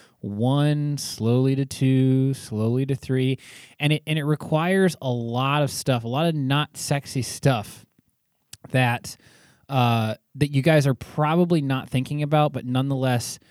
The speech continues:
will be the ultimate determining factor on whether or not you can take on more stress. And I'll give you an example. Um, a while back, we had a guy on our podcast, um, who, he's my training partner, good friend of mine, Christian Hines,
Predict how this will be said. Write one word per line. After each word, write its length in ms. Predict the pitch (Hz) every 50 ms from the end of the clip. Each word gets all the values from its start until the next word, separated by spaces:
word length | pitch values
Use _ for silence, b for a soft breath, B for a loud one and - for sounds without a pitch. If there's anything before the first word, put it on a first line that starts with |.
| b b b b b b _
will 220 | 143 131 139 131 123
be 240 | 131 143 143 139
the 180 | 131 127 127 - -
ultimate 360 | 175 214 214 - 220 190 147
determining 400 | 143 139 - - 175 165 156 147
factor 380 | - - 185 214 190 - 165 143
on 120 | 147 147
whether 180 | 151 160 175 175
or 40 |
not 280 | 165 165 160 123 147 143
you 80 | 170 165
can 340 | - - 180 180 175 165 - _ _ -
take 240 | - - 190 -
on 180 | 190 220 233 196
more 140 | 139 107 98
stress. 280 | - - 107 101 -
And 60 | - 131
I'll 60 | 131
give 120 | 156 156
you 80 | 160 156
an 60 | 143
example. 460 | 127 113 123 120 110 - - - - B B B B B B B B B B B
Um, 320 | - 139 135 131 127 127 127 -
a 40 |
while 280 | 143 160 185 214 220 196
back, 260 | 160 147 135 135 -
we 60 | 143
had 100 | 131 127
a 40 | 123
guy 180 | 110 120 120 120
on 80 | 117
our 80 | 117 110
podcast, 640 | 123 117 113 110 - 113 107 104 104 107 - - - _
um, 520 | - 117 113 110 110 110 110 110 107 104 - _ _ - - - - -
who, 480 | 151 139 139 135 131 123 123 123 - -
he's 240 | 123 - 143 131 135
my 160 | 147 160 170
training 260 | - - 156 139 127 -
partner, 500 | - 127 117 117 120 117 117 117 110 110 -
good 180 | - 147 151 147
friend 240 | - 143 131 123 117
of 60 | 113
mine, 220 | 113 113 113 117
Christian 320 | - - 135 127 - 131 127
Hines, 360 | 120 110 110 110 107 104